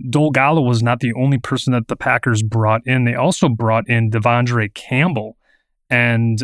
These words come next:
according to Rob Demovsky of E S P N, it's a one-year deal worth two million,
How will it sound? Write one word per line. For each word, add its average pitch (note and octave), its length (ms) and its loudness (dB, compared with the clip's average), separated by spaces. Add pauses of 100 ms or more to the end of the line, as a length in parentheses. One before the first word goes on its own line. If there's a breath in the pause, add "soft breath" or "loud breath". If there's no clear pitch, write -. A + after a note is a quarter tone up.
according D#3 420 0
to C3 80 2
Rob A#2 280 0
Demovsky A#2+ 500 -2
of A#2 60 -2
E A#2+ 80 -4
S A2+ 140 -4
P - 120 -6
N, A#2+ 100 0
it's - 180 -6
a A#2+ 80 -2
one-year B2+ 580 2
deal A#2 300 0
worth A2+ 180 -2
two - 220 -2
million, A#2 500 2